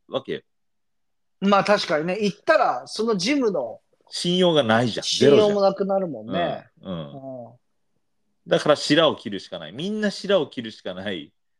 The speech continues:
Speaker 1: ライジンだってしら切ったわけじゃん。結局、絶対知ってたでしょ。いや、確信はないよ。確認してないから。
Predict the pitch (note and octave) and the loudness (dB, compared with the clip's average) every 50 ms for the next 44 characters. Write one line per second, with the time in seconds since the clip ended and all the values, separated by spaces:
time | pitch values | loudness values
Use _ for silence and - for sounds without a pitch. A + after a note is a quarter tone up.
0 | _ _ _ _ _ _ _ _ _ _ _ _ _ _ _ _ _ _ _ _ | _ _ _ _ _ _ _ _ _ _ _ _ _ _ _ _ _ _ _ _
1 | - A#2 C3 D3+ F3+ F3+ E3 C#3 B2+ B2 A2+ G#2 G#2+ - - D#3+ D3 - - - | -6 -2 0 2 2 2 0 -2 -6 -10 -10 -10 -10 -8 -6 -6 -6 -6 -2 -2
2 | D#3+ C#3 - - C3 A#2+ A2+ - - - G#2 - _ F#2 F2 D#2+ D2+ D2+ - D#2 | -2 -2 0 0 0 2 2 0 -2 -8 -18 -14 _ -10 -10 -10 -12 -14 -16 -18
3 | D2+ - - F#2+ E2+ - - F2+ F2 - _ F2+ F#2 G2 F#2 F#2 E2+ - _ _ | -18 -14 -14 -14 -14 -12 -14 -18 -18 -16 _ -8 -4 -4 -4 -4 -6 -10 _ _
4 | _ - F3+ G3 A3 A#3 A#3 A3 - - - - _ _ F4 E4+ E4 D#4+ G#3 B2+ | _ 0 2 2 2 0 -4 -8 -10 -14 -18 -20 _ _ -4 -4 -2 -2 -4 -4
5 | G#2+ F#2 E2 D#2+ D#2 - - _ _ _ _ _ _ _ _ _ - E3+ A#2 F#2 | -4 -6 -8 -12 -14 -14 -14 _ _ _ _ _ _ _ _ _ -2 -2 -2 -2
6 | - _ _ _ _ - D3 D#3 - - - - - G#4 G#4 G#4 G4+ F#4+ G4+ G4 | -4 _ _ _ _ -12 -12 -10 -10 -12 -14 -8 -6 -4 -4 -4 -4 -4 -4 -2
7 | C4+ - G#2 A#2 - _ - - B2+ A#2 - A#2+ A#2 A2+ A2 - A#2 A2+ G#2+ G#2 | -2 -2 -4 -4 -8 _ -10 -10 -8 -8 -8 -10 -10 -10 -8 -6 -4 -4 -2 -4
8 | F#2 - - - - | -4 -6 -10 -14 -14